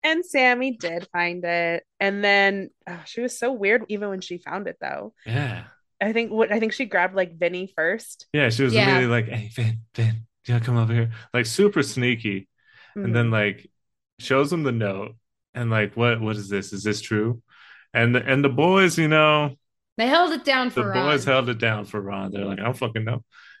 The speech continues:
Speaker 2: Was it, was it Vinny? It was either Vinny or Pauly, 'cause she obviously talks to both of them.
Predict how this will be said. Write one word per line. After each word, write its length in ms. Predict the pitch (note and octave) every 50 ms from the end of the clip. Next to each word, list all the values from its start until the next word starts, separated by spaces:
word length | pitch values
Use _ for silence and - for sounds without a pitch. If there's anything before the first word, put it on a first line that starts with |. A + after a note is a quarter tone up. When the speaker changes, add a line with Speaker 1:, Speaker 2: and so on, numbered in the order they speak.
| _ _ _ -
Speaker 2:
Was 160 | D3+ F#3+ F#3
it, 60 | C#3+
was 160 | D3 D#3+ E3+
it 80 | F3+ D3
Vinny? 340 | A#2 D3 F3+ F#3 F#3+ F#3 D#3+
It 60 | D3
was 120 | C#3+ C3+ E3
either 160 | G#3 G3 E3
Vinny 260 | A2+ C3 C3+ C#3+ D3
or 100 | C#3+ C3+
Pauly, 480 | - - G#2+ G#2 G2+ G2+ G2+ G#2 F#2+ -
'cause 140 | G#2+ G2 E2+
she 100 | A2 G#2
obviously 320 | G#2+ A2 A2+ A2+ A#2 A2
talks 240 | A#2 A2+ G#2 G2+ -
to 60 | -
both 260 | - G#2 G2+ G2 - -
of 80 | F#2+
them. 160 | F#2 F#2+ F#2